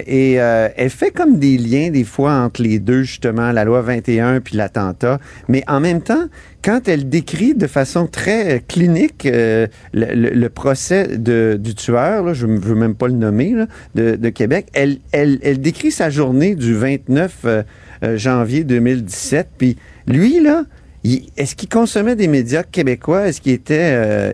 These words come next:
immergé dans des médias québécois prétendu-, prétendument anti-musulmans ? Non. Il est allé sur des sites américains.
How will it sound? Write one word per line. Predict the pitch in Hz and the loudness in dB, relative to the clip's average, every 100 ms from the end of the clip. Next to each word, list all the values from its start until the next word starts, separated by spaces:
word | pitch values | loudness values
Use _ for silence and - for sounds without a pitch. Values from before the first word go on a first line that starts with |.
| - | 0
immergé | 160 160 143 113 117 151 | 2 2 2 -2 -2 -2
dans | 147 123 | 0 0
des | 117 113 | 0 0
médias | 117 110 139 | 0 0 -2
québécois | - 113 127 151 | -2 -4 -2 -4
prétendu-, | 120 110 123 107 104 - - | -4 0 0 -2 -10 -14 -6
prétendument | 123 123 143 135 113 147 | -4 -2 -2 -2 0 0
anti-musulmans ? | 131 - 139 117 113 170 | 0 0 -2 0 0 0
Non. | 175 233 320 - - - - | 0 0 -2 -8 -20 -20 -6
Il | - 170 | 0 0
est | 196 | 2
allé | 226 294 339 | 0 0 0
sur | 214 | -2
des | 170 165 | 0 -2
sites | - 269 - 214 | 0 -4 -4 -4
américains. | 240 269 208 202 302 | -2 0 -2 0 0